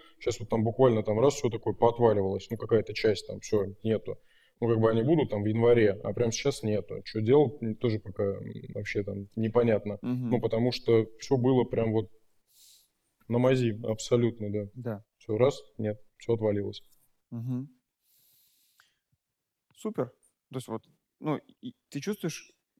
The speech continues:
Speaker 2: ну, зацеп есть с тем, что щас рассказываю про это?
Speaker 1: Да.
Speaker 2: Что
Speaker 1: Ну, так и есть, да.
Speaker 2: это
Speaker 1: Да,
Speaker 2: происходит
Speaker 1: да,
Speaker 2: не,
Speaker 1: да.
Speaker 2: э, не за что-то, а для чего-то.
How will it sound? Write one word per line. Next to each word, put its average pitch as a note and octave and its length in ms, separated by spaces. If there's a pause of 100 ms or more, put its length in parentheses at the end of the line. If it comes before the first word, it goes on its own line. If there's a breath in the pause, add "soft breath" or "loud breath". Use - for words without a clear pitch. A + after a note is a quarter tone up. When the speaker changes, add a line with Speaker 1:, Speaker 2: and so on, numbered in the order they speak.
(240)
Speaker 2:
ну, C3 160
зацеп C3 340
есть E3+ 320
с - 40
тем, C3 160
что - 140
щас A#2+ 180
рассказываю A#2 400
про G#2+ 140
это? G#2 180 (400)
Speaker 1:
Да. G#2 320 (380)
Speaker 2:
Что A#2 380
Speaker 1:
Ну, A2+ 160
так A#2+ 260
и C3+ 40
есть, A#2 320
да. A2 80
Speaker 2:
это C3 120
Speaker 1:
Да, - 0
Speaker 2:
происходит A2+ 500
Speaker 1:
да, A#2+ 120
Speaker 2:
не, B2+ 80
Speaker 1:
да. B2 440 (540 soft breath)
Speaker 2:
э, A2+ 640 (600)
не C3+ 220
за C3+ 120
что-то, C#3+ 400
а G#2+ 40
для A2+ 140
чего-то. B2 460